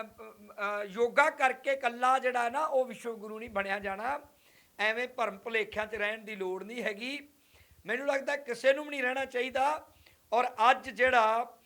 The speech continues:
ਹਰਿਆਣਾ ਦੇ ਵਿੱਚ ਬੀਜੇਪੀ ਦੀ ਸਰਕਾਰ ਨੇ ਐਲਾਨ ਕੀਤਾ ਹੈ, ਉਹ ਮੇਰੇ ਦੱਸਣ ਤੋਂ ਬਿਨਾਂ ਹੀ ਕਿਸਾਨ ਉਹਦੇ 'ਤੇ ਬਿਆਨ ਦਾਗ ਰਹੇ ਨੇ। ਉਹ ਕਹਿੰਦੇ ਨੇ,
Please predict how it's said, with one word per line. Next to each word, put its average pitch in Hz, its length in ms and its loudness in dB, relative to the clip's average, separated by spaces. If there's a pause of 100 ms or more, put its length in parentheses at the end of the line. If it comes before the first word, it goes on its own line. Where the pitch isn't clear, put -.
(320)
ਹਰਿਆਣਾ 226 500 2
ਦੇ 262 160 6
ਵਿੱਚ 226 280 -4
ਬੀਜੇਪੀ 226 540 -2
ਦੀ 208 140 -14
ਸਰਕਾਰ 208 500 -4
ਨੇ 214 220 -12
ਐਲਾਨ 185 340 -4
ਕੀਤਾ 202 400 -6
ਹੈ, 165 400 0 (540)
ਉਹ 226 120 0
ਮੇਰੇ 247 300 4
ਦੱਸਣ 240 340 -4
ਤੋਂ 233 180 -8
ਬਿਨਾਂ 254 340 0
ਹੀ 269 280 -4
ਕਿਸਾਨ 214 400 -4
ਉਹਦੇ 220 300 -6
'ਤੇ 220 160 -8
ਬਿਆਨ 190 360 -4
ਦਾਗ 175 260 -2
ਰਹੇ 214 180 -2
ਨੇ। 196 260 -8 (680)
ਉਹ 226 180 -6
ਕਹਿੰਦੇ 226 320 -4
ਨੇ, 254 400 0